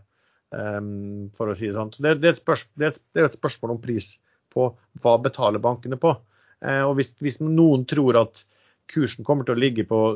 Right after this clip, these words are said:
to kroner, og at retail kommer til å plukke de, de aksjene der, så tror jeg man tar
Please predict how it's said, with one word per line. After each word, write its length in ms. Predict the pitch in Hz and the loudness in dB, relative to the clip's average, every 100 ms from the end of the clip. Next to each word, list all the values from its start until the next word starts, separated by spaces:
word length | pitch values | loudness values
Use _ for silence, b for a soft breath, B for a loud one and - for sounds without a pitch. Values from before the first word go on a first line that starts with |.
| 110 | -4
to 220 | - - 120 | -10 -4 -2
kroner, 400 | - 135 131 104 | 0 2 2 0
og 120 | 101 110 | 0 0
at 160 | 107 131 | 0 -2
retail 640 | 135 107 - 98 104 113 | -2 -2 0 0 2 -2
kommer 240 | 120 139 127 | -2 0 2
til 140 | 113 | 0
å 40 | |
plukke 420 | 98 127 - 104 104 | 0 -2 2 0 0
de, 140 | 110 107 117 | -2 -6 -6
de 140 | 120 | -2
aksjene 380 | 113 - - 139 | -2 -2 -4 2
der, 220 | 175 160 b b b b | 4 4 b b b b
så 160 | - 165 165 160 165 165 156 | 0 4 6 6 6 6 4
tror 180 | 170 160 | 2 2
jeg 100 | 120 | 2
man 140 | 113 | -2
tar 260 | 113 110 | 0 0